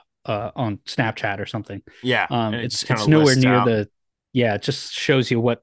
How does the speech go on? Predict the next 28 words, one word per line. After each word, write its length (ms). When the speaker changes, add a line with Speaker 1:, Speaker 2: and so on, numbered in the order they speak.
Speaker 1:
like, 220
highlights. 480
It's 160
not 200
any 220
statistics 640
like 160
you 80
see 220
on 140
it. 220
Like, 280
it 160
doesn't 220
tell 140
you 180
you're 100
the 100
top 320
one 180
percent 320
of 100
listeners, 520
uh, 240
uh, 240
to 160
a 40
s-, 200